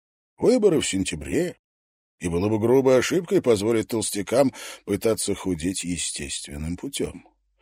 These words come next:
Один из этих исследователей утверждает, что лишний вес надо классифицировать и лечить как психическое заболевание. «Теперь доказано, что главная проблема —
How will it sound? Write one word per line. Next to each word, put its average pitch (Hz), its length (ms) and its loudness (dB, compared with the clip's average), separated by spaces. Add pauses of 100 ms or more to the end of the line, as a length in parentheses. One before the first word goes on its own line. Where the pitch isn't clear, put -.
(880)
Один 131 440 6
из 156 80 6
этих 147 260 4
исследователей 156 760 2
утверждает, 139 640 2
что 139 220 0
лишний 127 520 0
вес 139 360 0
надо 131 260 0
классифицировать 113 1400 -4 (280)
и 110 120 -4
лечить 131 760 -4
как - 460 -6 (440)
психическое 123 1000 -2
заболевание. 95 800 -2 (440)
«Теперь 80 300 -6
доказано, 90 720 2
что - 180 -8
главная 92 720 2
проблема — 104 880 0